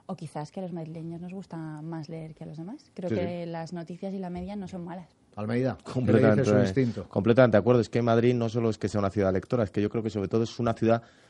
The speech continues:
Speaker 3: muy apta para leer, es una ciudad, eh, literaria,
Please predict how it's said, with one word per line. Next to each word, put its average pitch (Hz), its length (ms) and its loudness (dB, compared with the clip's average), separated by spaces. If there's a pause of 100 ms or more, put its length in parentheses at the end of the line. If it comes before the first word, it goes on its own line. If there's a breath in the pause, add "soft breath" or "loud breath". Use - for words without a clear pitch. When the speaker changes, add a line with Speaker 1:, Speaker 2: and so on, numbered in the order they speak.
(100)
Speaker 3:
muy 110 220 2
apta 117 360 4
para 92 200 0
leer, 104 260 4
es 90 140 -2
una 101 140 -2
ciudad, 104 320 0 (420 soft breath)
eh, 95 580 -2
literaria, 120 680 2